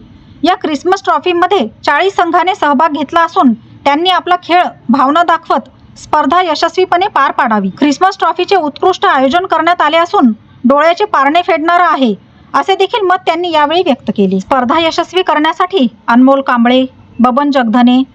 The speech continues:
सुभाष कांबळे, रिक्की कांबळे, राहुल आव्हाड, काका ससाने, जॉन हतागळे, विजय वाघमारे,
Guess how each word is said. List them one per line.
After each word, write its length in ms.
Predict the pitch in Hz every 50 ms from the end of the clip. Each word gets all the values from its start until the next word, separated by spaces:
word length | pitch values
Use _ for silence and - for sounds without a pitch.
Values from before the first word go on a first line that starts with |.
| - - - -
सुभाष 360 | - 277 240 262 294 302 -
कांबळे, 440 | - 277 247 233 240 247 254 262 262 - - - - - -
रिक्की 280 | 233 262 247 - - 349
कांबळे, 420 | 349 311 254 233 233 240 254 254 262 262 - - - - - - -
राहुल 300 | 240 240 233 247 320 311
आव्हाड, 380 | 269 247 226 220 240 247 254 269 269 - _ _ _ - - -
काका 260 | 254 247 - - 302
ससाने, 520 | 311 - 285 277 - 262 247 240 247 254 269 262 - - - - - -
जॉन 240 | - 269 285 320 339
हतागळे, 560 | 302 294 - 269 262 247 247 247 254 254 269 269 - - - - - - - - - - -
विजय 300 | 240 269 277 247 311 320
वाघमारे, 580 | 294 285 254 233 247 247 262 262 262 269 285